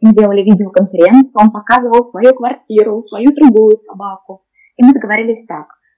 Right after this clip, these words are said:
мы не будем ее отправлять доставкой, вы приезжаете на знакомство, мы ее отдаем. Он приехал из Питера в Москву в момент карантина. Это было в июне, он заказывал пропуск, он в три ночи встал,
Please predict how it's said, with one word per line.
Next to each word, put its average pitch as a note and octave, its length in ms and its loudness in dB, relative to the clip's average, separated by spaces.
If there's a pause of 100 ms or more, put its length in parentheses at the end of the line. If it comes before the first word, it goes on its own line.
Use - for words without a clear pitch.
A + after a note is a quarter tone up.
мы B3+ 420 2
не A3+ 160 0
будем A3 280 -4
ее F3+ 180 0
отправлять F3+ 440 0
доставкой, F3 680 -6 (280)
вы A#3 120 0
приезжаете G3+ 560 2
на F#3+ 60 -14
знакомство, - 680 -6 (800)
мы C4+ 120 4
ее B3+ 180 4
отдаем. E3+ 460 -14 (800)
Он G#3 140 2
приехал A3 580 0 (160)
из - 160 -2
Питера G#3 480 -8
в A#3+ 60 2
Москву G#3 640 0
в - 80 -4
момент A3+ 440 2
карантина. G3+ 680 -2 (420)
Это A#3+ 260 -2
было A#3 240 4
в A#3+ 60 -2
июне, A#3+ 560 4
он B3 120 2
заказывал G#3+ 540 -6
пропуск, F#3+ 600 -4 (300)
он A3 180 4
в A3+ 120 -18
три B3 160 2
ночи A3 340 2
встал, - 640 -6